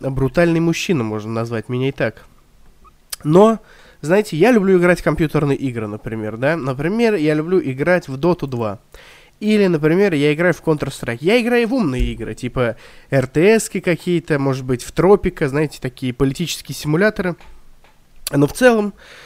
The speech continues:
я играю в компьютерные игры. До недавнего времени, э, у меня было... Ну, они и есть, как бы, просто щас я ими не пользуюсь. Э, у меня есть PlayStation вторая, у меня есть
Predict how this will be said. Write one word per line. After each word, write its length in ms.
я 160
играю 180
в 60
компьютерные 640
игры. 220
До 180
недавнего 460
времени, 600
э, 500
у 80
меня 320
было... 540
Ну, 260
они 260
и 40
есть, 240
как 180
бы, 60
просто 240
щас 220
я 80
ими 100
не 140
пользуюсь. 520
Э, 160
у 120
меня 340
есть 240
PlayStation 500
вторая, 480
у 60
меня 280
есть 200